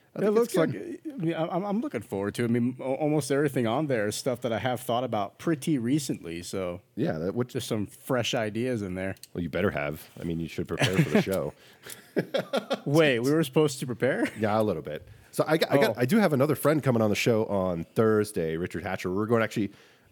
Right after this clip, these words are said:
Speaker 1: uh, have a few similar topics to these ones. Not, not
Speaker 2: All
Speaker 1: quite,
Speaker 2: right.
Speaker 1: but another Project Life episode. So I just think it's really cool that the two of you are, I, are, are kinda similar in the way you guys, uh, diagnose things. So people should really enjoy this week because we got a
Speaker 2: Oh, wow.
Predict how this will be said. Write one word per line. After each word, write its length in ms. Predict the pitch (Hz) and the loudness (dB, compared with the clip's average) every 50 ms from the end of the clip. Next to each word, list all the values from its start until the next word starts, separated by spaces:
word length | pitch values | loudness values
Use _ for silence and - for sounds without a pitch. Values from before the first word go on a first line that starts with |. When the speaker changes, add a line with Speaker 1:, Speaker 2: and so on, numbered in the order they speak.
| _ _ - | _ _ -10
Speaker 1:
uh, 120 | 78 95 | -8 -8
have 260 | - - 127 113 98 | -4 -2 -2 -2 -2
a 160 | 101 90 90 | -2 -4 -4
few 360 | 85 - - - 120 139 175 220 | -6 -10 -10 -6 -4 -2 -2 -2
similar 580 | 214 - - - - - 175 190 185 180 170 156 | -4 -6 -8 -6 -2 0 0 2 2 2 0 -2
topics 720 | - - 127 110 107 - - 160 160 - - - - - | -2 -4 -4 -4 -2 -2 -2 -4 -4 -6 -8 -10 -6 -2
to 120 | - 117 | -2 -2
these 520 | 101 90 87 90 90 104 123 160 196 190 226 | -2 -4 -8 -8 -6 -4 -4 -2 -4 -6 -6
ones. 400 | 262 269 277 277 262 247 247 - | -6 -4 -2 -2 -2 -4 -2 -2
Not, 200 | 180 226 208 - | -2 -2 0 -2
not 220 | 175 185 - - | -2 -4 -2 -4
Speaker 2:
All 120 | 113 101 90 | -4 -2 0
Speaker 1:
quite, 180 | 107 110 - | 2 2 0
Speaker 2:
right. 140 | - - - - - _ _ | 0 -2 -6 -12 -18 _ _
Speaker 1:
but 120 | - 143 139 | 4 6 6
another 600 | 117 110 107 107 113 123 131 139 139 127 120 117 | 6 4 4 6 4 4 6 4 4 2 2 0
Project 520 | 120 - - - 113 104 104 101 104 - - | -4 -8 -6 -2 0 2 2 2 0 0 0
Life 240 | 90 90 98 - - | 0 0 0 0 -2
episode. 580 | 82 - - 101 - - 127 127 143 165 - - - - - - - - _ | -2 -2 -2 -6 0 4 4 4 4 2 0 -4 -12 -20 -20 -20 -20 -20 _
So 140 | - - 160 139 | 2 2 4 4
I 60 | 151 | 4
just 160 | 143 180 - | 2 4 4
think 100 | - 170 160 | 4 2 2
it's 120 | 160 - | 2 2
really 160 | 135 139 135 | 4 4 4
cool 240 | 123 - - 139 135 | 4 2 2 2 2
that 100 | 117 98 | 2 2
the 80 | 92 92 | 0 -2
two 220 | - - 117 113 | 0 2 4 4
of 60 | 110 | 4
you 260 | 107 107 113 113 120 - | 4 4 4 2 2 2
are, 260 | 92 85 82 80 - _ - - _ - | 0 0 -2 -4 -6 _ -20 -20 _ -10
I, 220 | - 107 117 127 - - | -6 -4 -4 -4 -4 -4
are, 120 | 110 - - | -6 -6 -6
are 120 | 101 101 | -6 -8
kinda 240 | - - - 156 175 | -4 0 2 2 2
similar 400 | - - - 127 127 139 151 165 | 0 2 0 2 2 2 2 0
in 60 | 147 | 0
the 60 | 113 | 2
way 100 | 98 101 | 2 2
you 120 | 107 110 101 | 2 2 2
guys, 280 | 101 95 92 90 82 | 2 2 2 2 0
uh, 260 | 92 85 82 80 80 80 - - - - - - _ _ - | 0 -2 0 -2 -4 -6 -8 -14 -20 -20 -20 -20 _ _ 2
diagnose 560 | 92 110 85 85 85 80 80 90 90 92 - | 2 4 4 4 2 2 4 4 4 2 2
things. 300 | - - 107 110 110 110 - | 2 2 2 2 2 0 0
So 200 | - 120 82 82 | 2 2 2 0
people 320 | - - - 165 - 208 | 0 0 0 2 4 2
should 200 | - - 110 87 | 2 2 0 0
really 240 | 82 87 90 90 85 | 2 2 2 2 2
enjoy 280 | 80 73 76 80 78 76 | 0 -2 -2 -2 -2 -2
this 180 | 76 73 - | -4 -6 -4
week 300 | 82 82 78 73 - - | -4 -4 -4 -4 -6 -8
because 440 | - 87 - - 80 78 76 73 - | -10 -8 -6 -4 -4 -4 -4 -4 -4
we 80 | - 185 | -2 0
got 140 | - - | 0 0
a 40 | - | 0
Speaker 2:
Oh, 40 | 143 | 0
wow. 140 | 139 - | 0 0